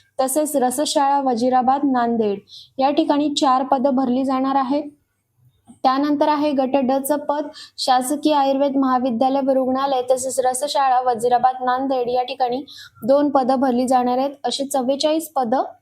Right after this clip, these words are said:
मित्रांनो ही गट ड संवर्गातील भर-, भरली जाणार आहेत. शैक्षणिक पात्रता काय लागणार आहे, तर या ठिकाणी तुम्ही बघू शकता, सगळ्या पदांसाठी माध्यमिक शालांत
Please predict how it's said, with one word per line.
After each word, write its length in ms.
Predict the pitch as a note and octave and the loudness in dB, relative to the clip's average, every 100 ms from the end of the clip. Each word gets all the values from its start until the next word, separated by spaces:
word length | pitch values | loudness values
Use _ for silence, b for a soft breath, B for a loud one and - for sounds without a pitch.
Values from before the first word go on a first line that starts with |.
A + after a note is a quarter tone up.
| _ - | _ -6
मित्रांनो 380 | A3+ B3+ C4+ C#4+ | -2 0 0 0
ही 220 | C4+ C#4 | 0 0
गट 240 | B3+ A#3 | 0 2
ड 220 | B3+ B3 | 2 0
संवर्गातील 800 | C#4+ C#4+ B3 B3 A#3 A#3 C4+ C#4 | 0 0 0 0 2 0 -2 -2
भर-, 240 | B3+ B3 - | -2 -2 -4
भरली 320 | G#3+ A3+ B3 | -2 0 0
जाणार 300 | B3 A3 A3 | 0 0 0
आहेत. 280 | A#3 A3 G3+ F3+ _ _ _ _ - _ _ _ _ _ _ _ _ _ _ | 0 0 -4 -8 _ _ _ _ -20 _ _ _ _ _ _ _ _ _ _
शैक्षणिक 540 | - D4 C#4+ F4 F4+ F#4 | -4 -2 -2 0 0 -2
पात्रता 440 | D#4+ C#4+ C#4 C#4 D4+ | -4 -2 0 0 0
काय 260 | D4 B3 | 0 2
लागणार 380 | B3+ A#3+ A#3+ A#3+ | 2 2 2 2
आहे, 300 | B3 A#3+ G#3 G3+ | 0 0 -4 -2
तर 160 | A#3+ A#3+ | 0 2
या 140 | C4 | 0
ठिकाणी 280 | C4 C#4+ C#4+ | 0 0 0
तुम्ही 220 | D4 C#4+ C4+ | 0 0 0
बघू 260 | A#3 A#3 | 0 0
शकता, 360 | B3+ C4 C4 C#4 | -2 -4 0 -2
सगळ्या 460 | C#4+ C4+ A3+ B3+ C#4+ | 0 -2 0 0 2
पदांसाठी 1000 | D4 C4 C4+ C#4 C4 B3 A#3+ B3 C#4+ B B B _ - | 2 2 0 0 -2 0 -2 -2 -4 B B B _ -2
माध्यमिक 520 | B3+ B3+ B3 D#4 E4+ | 0 2 2 2 2
शालांत 380 | - C#4+ B3+ | 0 2 2